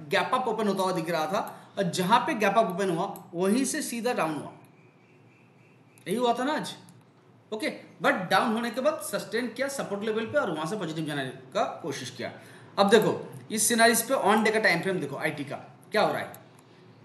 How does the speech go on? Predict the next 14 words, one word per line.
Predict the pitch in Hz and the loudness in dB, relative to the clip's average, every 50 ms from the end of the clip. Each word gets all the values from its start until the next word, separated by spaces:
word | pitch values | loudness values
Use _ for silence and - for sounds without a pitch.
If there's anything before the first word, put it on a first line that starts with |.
| - - - - | -20 -20 -2 6
ये | 220 254 | 6 6
price | 254 254 233 196 202 220 214 247 | 8 8 8 8 8 10 8 4
action | 240 - - 262 254 226 | 2 2 0 0 0 0
पे | 262 - | -4 -2
क्या | - 269 254 | -2 -2 0
कहते | 202 - - - | 0 -2 -2 -2
हैं | 170 147 | -4 -4
इसे, | - 139 117 - - - - - - _ _ _ - - _ _ - _ _ _ | -4 -6 -10 -12 -14 -20 -20 -20 -20 _ _ _ -20 -20 _ _ -20 _ _ _
कि | 214 208 | -10 -2
continue | - 226 220 185 165 226 240 285 269 | 0 0 0 0 0 -2 -2 -2 -2
selling | - - 202 196 233 240 - | 0 0 2 2 2 0 -2
pressure | 247 247 - 269 240 | -4 -4 -4 -2 0
आया | 226 214 226 226 | 2 2 2 2
था | 226 285 | 2 -2